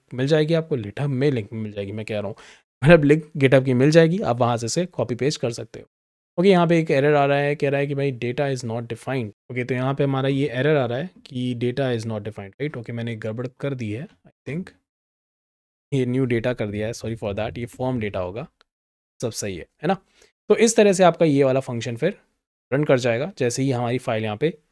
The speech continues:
पहुँचेगी। अब अपने इमेज हैश को हमें यहाँ से कलेक्ट करना होगा, ठीक है? तो जैसे ही मतलब ये रन करेगा, Axios हमारा यहाँ पे रन कर जाएगा और ये हमारे फॉर्म डेटा को, जो भी इमेज हमने अपलोड की है,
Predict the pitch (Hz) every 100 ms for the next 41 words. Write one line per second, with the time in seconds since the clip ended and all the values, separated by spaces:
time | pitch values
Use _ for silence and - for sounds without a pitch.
0 | _ _ - 117 110 98 95 - - 214
1 | 214 - - 156 185 214 - 156 185 175
2 | - 135 185 - 180 170 151 165 170 156
3 | 120 143 - 120 117 113 156 - _ -
4 | 135 180 - _ _ _ _ - 113 117
5 | 123 147 139 135 131 131 127 123 135 135
6 | 131 131 127 107 120 131 - - 127 123
7 | 123 120 123 131 123 139 139 120 117 113
8 | 175 277 135 135 175 151 131 135 - 135
9 | 139 120 110 110 151 131 123 127 123 120
10 | 123 120 131 139 139 131 190